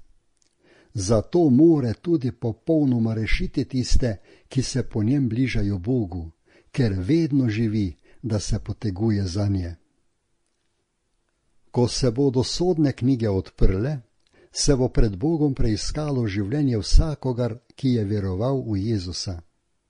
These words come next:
Naš zastopnik bo začel delo s tistimi,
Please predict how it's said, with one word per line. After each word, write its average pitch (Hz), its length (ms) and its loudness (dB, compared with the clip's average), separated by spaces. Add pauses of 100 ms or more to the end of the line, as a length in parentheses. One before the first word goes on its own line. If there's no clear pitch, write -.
(720)
Naš 123 420 0
zastopnik 135 720 -4
bo 117 100 -2
začel 110 500 2
delo 120 320 -2
s - 160 -10
tistimi, 123 600 -2